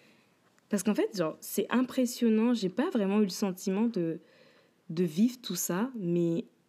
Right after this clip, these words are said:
les conséquences de tout ça sont présentes aujourd'hui. Genre, je, je sais que, euh, sur plein de, de points, j'ai changé, j'ai évolué. Et je sais que ce changement, cette évolution n'aurait pas été possible,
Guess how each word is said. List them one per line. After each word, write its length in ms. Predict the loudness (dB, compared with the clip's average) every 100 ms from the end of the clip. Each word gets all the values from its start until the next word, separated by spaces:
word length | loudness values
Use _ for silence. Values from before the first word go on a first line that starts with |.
| -4
les 160 | -4 0
conséquences 540 | 2 2 2 0 0
de 60 | 2
tout 120 | 2
ça 160 | 2
sont 160 | 0 -2
présentes 480 | -2 0 2 2 0
aujourd'hui. 400 | -2 0 2 2
Genre, 180 | 0 -2 -12 -20 -10
je, 260 | 0 2 2
je 160 | 0
sais 320 | -2 0 0 0
que, 380 | 0 2 2 -2 -14 _ -4
euh, 100 | -2
sur 300 | -2 -6 -14 -14 _ _ _
plein 260 | 0 4 4
de, 280 | 2 0
de 140 | 0 -4
points, 340 | -4 -2 0
j'ai 140 | 0 -2
changé, 340 | -4 2 2
j'ai 260 | 2 0 0
évolué. 680 | 2 0 0 2 0 0 -4 -20 -20 -20 -20 -20 -20 _ _ 0
Et 100 | 2
je 100 | 2
sais 200 | 0 -2
que 80 | -2
ce 140 | -4
changement, 440 | -2 -2 -2 0 0
cette 220 | 0 -2
évolution 340 | 0 0 0
n'aurait 220 | 0 0
pas 180 | -2 0
été 220 | 0 0
possible, 540 | -4 -6 -2 0 0